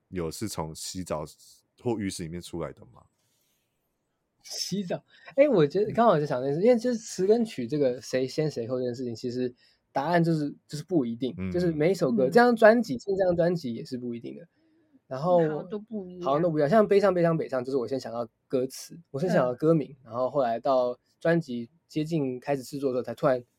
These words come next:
Speaker 2: 突然把歌曲写出来。然后很多首歌，其实我们在录音的前一天晚上还在写歌词，就是会有一些，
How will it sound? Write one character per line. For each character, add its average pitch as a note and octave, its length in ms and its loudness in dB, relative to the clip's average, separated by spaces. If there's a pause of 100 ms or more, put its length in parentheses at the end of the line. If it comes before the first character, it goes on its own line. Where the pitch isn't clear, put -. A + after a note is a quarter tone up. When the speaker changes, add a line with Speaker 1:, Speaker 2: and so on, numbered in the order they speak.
(260)
Speaker 2:
突 - 140 -2
然 C#3+ 140 6
把 C3 240 -2
歌 C3 200 0
曲 C3+ 380 -12
写 - 140 -14
出 - 160 -10
来。 - 160 -16 (540)
然 C3 140 -8
后 E3 420 4
很 D#3 220 -2
多 G3 80 4
首 G3 140 4
歌， E3 220 2
其 E3 120 -8
实 D3 80 -4
我 C#3+ 60 0
们 A#2+ 180 -6
在 D3+ 200 2
录 C#3 320 2
音 D3 100 0
的 C#3+ 100 2
前 B2 220 -8
一 - 20 -8
天 C3 120 -4
晚 A#2+ 120 -6
上 A#2+ 80 -6
还 A#2 120 -8
在 A#2+ 80 -4
写 - 160 -14
歌 A#2+ 200 -10
词， - 220 -16 (500)
就 - 80 -10
是 D3+ 80 0
会 D#3 120 2
有 B2+ 100 4
一 B2+ 60 -6
些， C3 440 -2